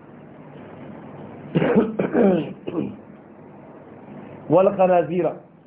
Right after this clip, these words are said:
da kuma aladu, wasu daga cikin su aladu aka mai da su.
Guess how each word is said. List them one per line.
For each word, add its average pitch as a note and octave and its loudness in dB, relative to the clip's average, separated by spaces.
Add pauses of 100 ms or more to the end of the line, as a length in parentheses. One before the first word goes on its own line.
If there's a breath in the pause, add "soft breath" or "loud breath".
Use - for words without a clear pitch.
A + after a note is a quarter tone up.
(240)
da D#3+ -2
kuma G3+ 6
aladu, F3+ 2 (200)
wasu G3 -4
daga F3+ 0
cikin G#3+ -2
su A3+ -4
aladu F#3+ 6
aka G#3+ 4
mai E3 0
da C3+ -4
su. - -16